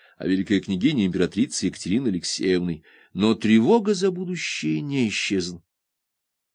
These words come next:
Как писал французский дипломат Брейтель, большинство горевали в душе, питая к будущему императору не любовь, но страх и робость. Все трепетали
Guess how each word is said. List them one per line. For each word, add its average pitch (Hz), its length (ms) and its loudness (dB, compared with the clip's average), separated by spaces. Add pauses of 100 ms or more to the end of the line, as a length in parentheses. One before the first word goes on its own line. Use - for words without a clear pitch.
Как 110 160 -4
писал 131 320 4
французский 131 560 2
дипломат 123 560 2 (680)
Брейтель, 110 760 4 (280)
большинство 117 680 2
горевали 120 460 8
в 113 100 4
душе, 131 540 4 (160)
питая 107 360 0
к 98 60 -4
будущему 104 480 0
императору 101 460 0
не 98 140 2
любовь, 98 580 2
но 92 180 -2
страх - 680 0
и 151 140 -4
робость. 135 580 2 (300)
Все 175 400 4
трепетали 156 840 2